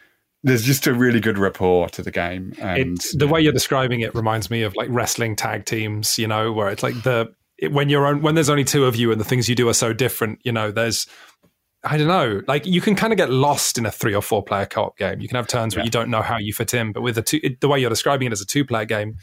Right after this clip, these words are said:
Speaker 2: that I like the sound of sort of using one another's constantly. That sounds really delightful
Speaker 1: Yeah,
Speaker 2: to me.
Speaker 1: yeah, and that, that's it. It's very much you, you start to learn what other people can do, and once you learn that,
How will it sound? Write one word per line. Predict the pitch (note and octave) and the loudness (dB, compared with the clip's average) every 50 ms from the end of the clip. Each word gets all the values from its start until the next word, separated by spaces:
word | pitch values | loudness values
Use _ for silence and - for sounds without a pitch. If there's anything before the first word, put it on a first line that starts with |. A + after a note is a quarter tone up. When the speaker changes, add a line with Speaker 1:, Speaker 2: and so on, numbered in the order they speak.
| - - - - - _ _ _ _ | -8 -8 -8 -8 -10 _ _ _ _
Speaker 2:
that | - - - | -4 -2 0
I | - C3 | 0 2
like | C3+ C#3 C#3+ C#3+ D3 C#3 C#3+ D#3+ D#3 D#3 - - | 2 4 4 4 4 4 4 2 0 -2 -4 -4
the | - B2+ | -2 -2
sound | - - - C3 B2+ C3 C3 B2+ C3 B2 | 0 0 0 0 0 0 2 2 0 0
of | B2 A#2 A#2 - - | 0 -4 -6 -8 -10
sort | - - B2 | -8 -6 -6
of | A#2 A2 - | -8 -6 -4
using | B2 B2 B2 B2 A#2 G#2+ B2 A#2+ A#2 | -2 0 2 2 2 2 2 2 2
one | A#2 A2+ A#2+ | 2 2 2
another's | A#2 A2+ G#2+ A2+ G#2 - - _ _ | 0 -2 -2 -4 -6 -8 -10 _ _
constantly. | - - - B2+ A#2 A#2 - - - G2+ F#2+ - - - _ - | -8 -4 -4 -2 -2 -2 -4 -4 -6 -10 -14 -16 -20 -16 _ -6
That | B2 - | -4 -2
sounds | - B2 A#2+ G#2 | -2 -2 -4 -4
really | A2+ A2 A2+ G2+ | -6 -6 -6 -6
delightful | - G2+ F#2+ F#2+ F#2+ G2+ | -6 -6 -6 -6 -2 -2
Speaker 1:
Yeah, | F#2 E2 | -2 -2
Speaker 2:
to | E2 - - - | -2 -4 -10 -8
me. | G#2+ G2+ | -4 0
Speaker 1:
yeah, | G2 F2 E2 E2+ - | 0 0 0 0 2
and | A2 A2+ B2 | 4 4 4
that, | B2+ C3 C3 | 4 2 0
that's | - C3+ C3+ C3 B2+ - - - | -2 -2 -2 0 0 0 -2 -2
it. | G2+ F#2+ - | -2 -2 -2
It's | G2+ G#2 G2+ - | -2 -2 -4 -2
very | - A2+ A2 A2 G#2+ G2+ | -2 0 2 2 4 4
much | G2 G2 F#2+ - - - - - | 2 2 0 -2 -4 -4 -4 -6
you, | - C3 G2 G2+ G2 F#2+ F#2+ G2+ G#2+ | -6 -6 -4 -2 0 0 0 -2 -2
you | A2+ G#2 | -2 -2
start | G2+ - - - C3+ C3+ C3 B2+ - | -2 -2 0 0 2 4 2 2 2
to | B2 | 2
learn | A2+ G#2+ G#2+ G#2 G2+ G2 | 2 2 4 2 2 2
what | G2 F2 | 2 0
other | G2 F#2+ F#2 | 0 -2 -2
people | - F#2+ F#2 F2+ - F#2 | -2 -2 -2 -2 -4 -4
can | - F#2+ F2+ | -2 -2 -2
do, | - F#2+ F2+ F2+ F2+ F2+ | 0 2 2 2 2 2
and | D2+ F#2 F#2+ | 0 0 0
once | G2 G2+ F#2+ - - - | 0 0 0 -2 -4 -4
you | G2 F2+ | -4 -4
learn | F2 F#2+ F#2 F#2 F#2 F#2 F2+ | -2 0 0 0 0 0 0
that, | F#2 F#2 E2+ F2 F2 | 0 0 -2 -2 -4